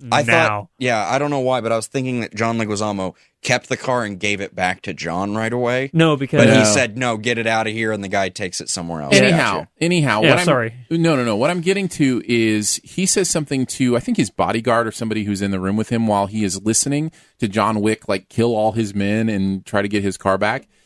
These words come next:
Speaker 3: He says, "This dude killed three people in a bar with a pencil."
Speaker 1: Pencil.
Speaker 3: Pencil.
Speaker 2: Pencil.
Speaker 3: Who does that?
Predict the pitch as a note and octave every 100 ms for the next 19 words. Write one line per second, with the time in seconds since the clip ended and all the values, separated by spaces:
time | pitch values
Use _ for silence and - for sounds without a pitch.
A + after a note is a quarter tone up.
0 | _ - B2+ C3+ A#2+ - - _ B2+ E3+
1 | G3+ - F#3 F3+ C#3 A#2 - - C3 A#2+
2 | - E3+ F#3+ - F3 C#3+ B2 A2 A2+ C#3
3 | B2 G#2+ - - - D#3+ E3 - G1+ -
4 | _ _ - E3 - - D#3 C3 - _
5 | E3+ E3 E3 E3+ E3 E2+ - - _ -
6 | G#3+ F3+ C3+ F3 F3+ C3 F#2 G#1+ -